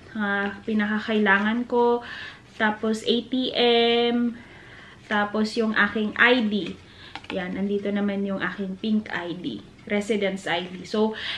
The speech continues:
eto, pag lumalabas ako, minsan, ito na lang yung dala ko. Kasi very handy, tsaka maliit lang siya. Kasya siya sa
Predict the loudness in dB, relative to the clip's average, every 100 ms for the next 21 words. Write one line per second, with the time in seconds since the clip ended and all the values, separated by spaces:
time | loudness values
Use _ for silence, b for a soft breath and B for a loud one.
0 | 2 4 6 6 6 8 8 8 6 4
1 | 2 2 2 4 4 2 4 2 2 2
2 | 6 6 6 4 4 4 4 2 0 -2
3 | -2 B B -2 0 4 4 4 6 6
4 | 6 4 2 2 0 -6 -12 0 4 6
5 | 4 2 0 0 4 4 4 2 0 2
6 | 2 0 -4 B B B -20 -20 -12 2
7 | 6 6 4 -2 0 0 4 6